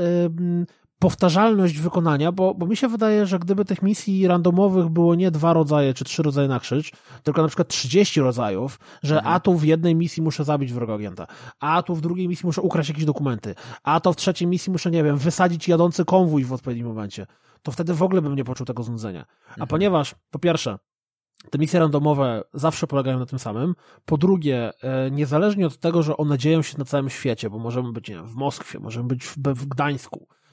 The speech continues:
Speaker 1: możemy być w Nowym Jorku, w Londynie, w Tbilisi,
Speaker 2: Tak.
Speaker 1: kurde, gdzieś w
Speaker 2: Kabulu,
Speaker 1: Izraelu w ogóle, w
Speaker 2: Bejrucie.
Speaker 1: Kabulu, tak, to tak
Speaker 2: Kijowie.
Speaker 1: naprawdę wszystko wygląda dokładnie tak samo. Jakiś budynek, padający deszcz i tyle.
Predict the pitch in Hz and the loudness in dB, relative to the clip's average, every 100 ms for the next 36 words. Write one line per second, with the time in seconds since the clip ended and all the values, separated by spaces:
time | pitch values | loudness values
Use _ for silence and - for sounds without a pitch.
0 | - 120 135 131 131 139 143 151 151 - | -10 -6 -4 -2 0 0 2 4 2 0
1 | 113 131 143 139 151 131 113 107 - 156 | 0 2 4 4 4 2 -4 -8 -4 -2
2 | 160 175 175 - 120 107 104 120 - 135 | 0 2 2 0 -4 -6 -8 -12 -8 -4
3 | 135 135 127 - - - 139 - 110 104 | -2 -4 -6 -12 -18 -10 -6 -4 -2 0
4 | 139 170 175 165 139 135 143 156 - 180 | 4 6 6 4 4 2 2 2 0 0
5 | 143 214 214 165 180 160 196 - _ _ | 4 8 8 6 2 2 0 -4 _ _
6 | - 165 185 - 185 180 151 131 160 240 | -4 -2 -2 -2 0 2 2 2 2 2
7 | 311 - - - - 240 - 240 175 156 | 0 -4 -18 -6 0 0 2 2 4 4
8 | 180 175 143 160 165 165 156 - 123 110 | 2 2 0 0 0 0 -2 -4 -6 -4
9 | 123 196 202 160 131 135 196 247 240 - | -2 0 0 -2 -2 2 4 4 2 0
10 | 160 156 175 165 147 143 165 - 165 - | 0 2 2 2 0 4 2 0 -8 -4
11 | 123 101 | -4 -4